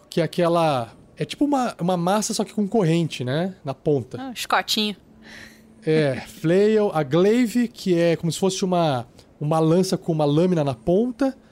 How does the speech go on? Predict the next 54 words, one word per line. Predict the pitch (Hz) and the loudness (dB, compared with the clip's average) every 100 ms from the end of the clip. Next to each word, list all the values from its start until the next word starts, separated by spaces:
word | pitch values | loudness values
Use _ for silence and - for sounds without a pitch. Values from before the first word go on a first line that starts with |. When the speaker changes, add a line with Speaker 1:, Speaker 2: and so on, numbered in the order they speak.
| - - - | -20 -20 -16
Speaker 1:
Nós | 156 151 - | -4 -4 0
temos, | 180 175 175 | 0 0 0
eu | 165 | 0
tô | 214 | -2
pulando | - 214 208 220 214 | 0 2 4 4 2
as | 170 151 | 2 0
armas | 180 185 | 0 -2
principais | - 170 - 160 170 151 | -4 -8 -2 0 0 -2
de | 151 | -2
duas | 165 147 | 0 0
mãos. | 123 107 - - - _ | -2 -6 -10 -20 -20 _
É, | - 135 127 123 123 190 | -8 -4 -2 -2 -4 -6
Speaker 2:
Uhum. | 190 190 - _ _ | -8 -14 -18 _ _
Speaker 1:
se | - | -6
bem | 180 220 | -2 0
que | |
essas | 247 - 202 | -2 -4 -6
aqui | 208 214 | -4 -2
tão, | 202 | -2
são | 185 - 190 | -2 -4 -4
de | 170 | 0
duas | 185 165 | 0 0
mãos | 170 160 | -2 -2
também. | 190 135 110 - - | -4 -4 -6 -10 -12
Speaker 2:
É, | 277 262 | -6 -4
a | 220 202 196 | -4 -6 -8
glaive | 190 208 | -10 -12
é | 240 233 208 - - | -10 -12 -14 -18 -20
duas | 190 196 | -18 -16
mãos. | 196 202 - - - | -16 -16 -16 -18 -18
Speaker 1:
Te-, | - - | -10 -2
a | 170 143 | -2 0
halberd | 202 220 151 202 220 175 196 | 2 2 2 2 2 0 -4
também, | - 190 165 196 196 165 127 _ _ _ | 0 0 2 2 0 -2 -8 _ _ _
a, | - | -8
eu | 208 | -2
não | 240 | -2
sei, | 247 | -2
a, | 170 156 | -6 -2
é, | 185 | 0
a, | 190 | 0
a | 147 | -2
glaive | 147 190 226 | -2 -2 0
tem | 190 | 0
uma | |
lâmina, | 151 185 202 | 0 2 0
a | |
halberd | 160 147 175 | 0 0 -2
também | 180 165 | -2 -4
tem | 170 | -2
uma | 156 | 0
lâmina | 165 156 | 0 -2
com | 156 | -4
es-, | 139 - | -4 -8